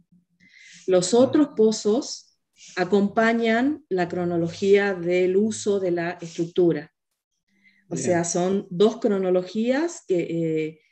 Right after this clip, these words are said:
Speaker 1: que acompañan estos quinientos años, digamos, ¿no? de,
Speaker 2: Claro.
Speaker 1: de ocupación del recinto.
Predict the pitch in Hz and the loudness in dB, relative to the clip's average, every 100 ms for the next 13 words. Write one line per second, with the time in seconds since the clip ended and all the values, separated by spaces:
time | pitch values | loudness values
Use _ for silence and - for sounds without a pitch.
0 | _ _ _ _ _ - 185 196 190 214 | _ _ _ _ _ -2 0 2 2 2
1 | 220 233 214 180 175 170 190 185 190 190 | 2 2 2 0 -6 -6 -2 0 0 -2
2 | 190 - 180 165 156 160 160 139 165 - | -4 -4 -4 -4 -6 -8 -8 -10 -14 -20
3 | - - 170 202 196 165 156 175 170 170 | -20 -12 -8 -6 -2 0 0 -2 -2 -4
4 | 170 190 180 175 170 165 - 160 165 170 | -6 -4 -4 -4 -4 -8 -8 -10 -12 -18